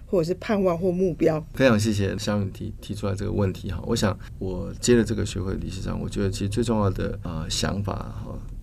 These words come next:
Speaker 2: 呃，应该分三个面向。我觉得应该是，呃，整个社会的一个健康的促进是一个最大的目标。
Speaker 1: 是。
Speaker 2: 那这中间事实上除了，呃，社会整个一个这种对于疾病、对于健康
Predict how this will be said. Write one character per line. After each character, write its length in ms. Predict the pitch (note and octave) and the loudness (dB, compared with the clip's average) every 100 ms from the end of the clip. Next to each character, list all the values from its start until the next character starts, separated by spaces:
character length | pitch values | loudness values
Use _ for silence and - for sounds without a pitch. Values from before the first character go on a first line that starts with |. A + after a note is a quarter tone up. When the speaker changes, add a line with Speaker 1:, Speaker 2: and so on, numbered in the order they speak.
| - | -8
Speaker 2:
呃， 180 | F2+ A2 | -4 0
应 60 | |
该 140 | G#2+ G#2 | 2 4
分 160 | G#2+ | 4
三 200 | G2+ G2 | 2 0
个 80 | F#2+ | 0
面 220 | G2 F2+ | 0 -2
向。 240 | - F2 - - | -2 -4 -4 -2
我 100 | G#2+ | 0
觉 160 | G#2+ A#2 | 4 6
得 220 | A#2 G#2+ | 4 4
应 160 | A#2 | 2
该 180 | A2 G#2+ | 4 4
是， 380 | G#2 - G2+ F#2 - - - - - | 4 2 2 0 -4 -8 -6 -6 -6
呃， 280 | F#2 F2+ | -6 -4
整 180 | G2+ F#2+ | -2 0
个 80 | F2+ | 0
社 240 | G2 A2 | 2 2
会 300 | G#2 G#2 F#2 - - - | 2 0 0 -2 -4 -2
的 120 | F2+ | -2
一 40 | |
个 100 | F#2 | 0
健 200 | F2+ G#2 | 0 0
康 160 | F#2+ F#2+ | 0 -2
的 60 | - | -4
促 200 | - F#2+ | -4 -4
进 200 | G2 F2 | -4 -4
是 160 | - | -4
一 40 | - | -2
个 140 | A2 | -2
最 160 | - G2+ | 2 2
大 160 | F#2+ | 2
的 80 | - | -2
目 220 | F#2+ F2+ - | -4 -4 -4
标。 160 | - - - | -6 -6 -8
Speaker 1:
是。 220 | - - A3 - - - | -8 -6 -6 -6 -8 0
Speaker 2:
那 100 | C#3+ | 4
这 140 | D3 | 6
中 160 | C#3 C3+ | 6 6
间 200 | B2+ A#2+ | 6 4
事 180 | A#2 A2+ | 4 2
实 60 | |
上 240 | G#2 G#2+ F#2+ | 2 2 2
除 180 | G2+ F#2 | 2 0
了， 260 | F2+ F#2 - | -2 -4 -4
呃， 220 | F#2+ F#2+ | -2 0
社 200 | - B2+ | 4 4
会 140 | A2 G2 | 4 2
整 180 | F2 - | -2 -4
个 320 | E2 - - - | -6 -6 -6 -6
一 140 | G2 G2 | -4 -2
个 260 | F#2+ F2 | 0 -2
这 140 | - G#2 | -2 -2
种 260 | F2+ G2+ - - - | -2 -2 -2 -4 4
对 160 | A2+ G2+ | 6 6
于 40 | |
疾 260 | - - - | 4 -2 0
病、 240 | G#2+ F#2 F#2+ - - - | 0 0 -2 -2 -2 2
对 140 | G#2 | 2
于 60 | F#2+ | 4
健 260 | B2 G#2+ | 4 4
康 320 | G2+ F#2 F2+ | 2 -4 -4